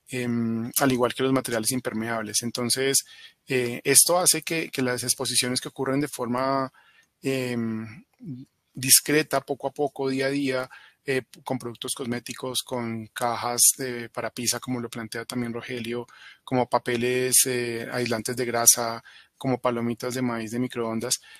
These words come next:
representen, eh, riesgos acumulados a la sustancia, de las sustancias químicas a las personas. Em, y si lo vemos, eh, en la, en lo que se ha planteado en varias de estas charlas, eh, como una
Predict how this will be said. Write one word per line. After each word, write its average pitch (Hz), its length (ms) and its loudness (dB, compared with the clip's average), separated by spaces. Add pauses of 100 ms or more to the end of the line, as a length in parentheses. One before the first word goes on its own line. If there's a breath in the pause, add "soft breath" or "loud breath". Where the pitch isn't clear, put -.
(140 loud breath)
representen, 131 800 2 (340)
eh, 160 160 -8
riesgos 135 340 2
acumulados 113 720 -2
a 135 100 -4
la 127 100 -2
sustancia, 117 520 -4
de 127 140 2
las 120 100 2
sustancias 117 380 0
químicas 127 380 -2
a 127 40 -2
las 123 120 0
personas. 131 480 -2 (500 loud breath)
Em, 123 560 0 (140)
y 151 80 2
si - 140 6
lo 143 120 4
vemos, 160 500 2
eh, 190 240 -10 (200)
en 139 160 2
la, 123 360 -2
en 135 160 -2
lo 123 120 -6
que 117 180 -8
se - 100 -4
ha 123 60 -6
planteado 139 340 0
en 147 80 2
varias 143 200 2
de 147 60 -2
estas 151 200 0
charlas, 135 400 0 (460 loud breath)
eh, 269 120 -14
como 131 340 2
una 139 520 2